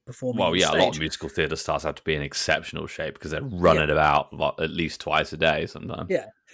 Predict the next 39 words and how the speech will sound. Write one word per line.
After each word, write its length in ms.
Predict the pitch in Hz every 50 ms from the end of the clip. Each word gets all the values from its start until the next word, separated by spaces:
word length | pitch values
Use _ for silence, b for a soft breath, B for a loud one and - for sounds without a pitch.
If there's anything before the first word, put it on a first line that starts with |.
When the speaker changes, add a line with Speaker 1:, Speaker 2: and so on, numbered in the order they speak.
| b b
Speaker 1:
So, 280 | - 226 220 208 208
so, 400 | 214 - 233 214 202 202 208 214 -
I 60 | 196
mean, 200 | 196 208 202 190
it 100 | 175 151
seems, 380 | - - 220 180 165 151 - - -
it 140 | 165 156
sounds, 460 | - - 196 202 180 139 135 127 123 -
from 200 | - - 143 131
the 120 | 117 117
sounds 380 | - - - 156 151 147 135 -
of 40 | 117
it 20 | 98
anyway, 320 | 123 131 135 117 113 110
it 60 | 107
seems 200 | - 156 143 127
feasible 640 | - - 147 156 151 131 131 120 127 120 120 123 120 120
that 320 | 120 127 127 123 123 123 -
you 240 | 135 131 135 135 123
would 100 | 123 123
start 380 | - - - 139 131 131 131 123
it 100 | 127 120
as 200 | 123 120 113 -
necessity 720 | 127 123 - - 135 131 - 143 123 - 127 117 117 120 - B B B B B B
and 140 | 135 147
then 120 | 143 143 143
you 140 | 139 135 127
would 100 | 127 120
just 200 | 131 123 - - _ _ _ _ _
come 280 | - - 127 131 127 120
to 160 | - - 120
love 260 | 117 131 170 180 -
it, 160 | 110 107 95 _
right? 320 | 101 120 127 139 151 156 -
So 360 | - - 151 143 143 147 143 139 B B B B B
I 120 | - 208 233
think, 360 | - 330 302 247 196 - - -
I 80 | 208 214
think 300 | - 254 220 208 175